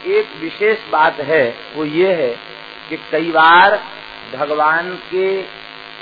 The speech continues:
भजन में लगे रहने वाले साधक भी कई बार अत्यंत निराश हो जाते हैं, उदास हो जाते हैं,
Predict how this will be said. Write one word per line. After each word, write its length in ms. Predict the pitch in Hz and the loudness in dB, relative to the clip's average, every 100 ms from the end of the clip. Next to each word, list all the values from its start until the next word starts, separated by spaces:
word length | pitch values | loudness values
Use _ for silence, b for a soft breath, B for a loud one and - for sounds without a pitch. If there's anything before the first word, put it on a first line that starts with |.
| 53 53 53 53 53 53 107 107 107 107 107 | -18 -18 -18 -18 -18 -18 -18 -18 -18 -18 -12
भजन 360 | 143 147 170 190 | -8 -2 -2 -2
में 200 | 196 190 | -2 -2
लगे 420 | 160 156 156 208 | 2 0 2 2
रहने 400 | 196 175 170 170 | 2 2 0 -4
वाले 500 | 151 147 143 143 143 107 107 107 107 107 107 107 | 0 0 0 -4 -4 -8 -16 -18 -18 -18 -18 -18
साधक 580 | 107 135 147 156 190 - | -4 2 2 2 0 -2
भी 380 | 170 147 160 143 107 107 107 107 107 | -10 -4 -4 -6 -12 -18 -18 -18 -8
कई 200 | 170 185 | -4 -2
बार 440 | 180 175 180 180 - 107 107 107 107 107 107 107 107 107 | 2 6 8 6 2 -10 -16 -16 -18 -18 -18 -18 -6 0
अत्यंत 520 | 165 - 190 196 - | 0 2 -2 0 -6
निराश 540 | 151 147 156 170 202 160 147 | -6 0 6 6 6 2 -8
हो 160 | 139 | -8
जाते 320 | 123 117 107 | -6 -8 -10
हैं, 220 | 107 107 107 107 107 107 107 107 107 107 139 | -14 -16 -18 -18 -18 -18 -18 -18 -18 -14 -6
उदास 480 | 143 151 190 208 165 | 4 8 8 8 2
हो 200 | 156 147 | -2 0
जाते 360 | 135 120 107 | 0 -2 -6
हैं, 180 | 107 107 | -10 -12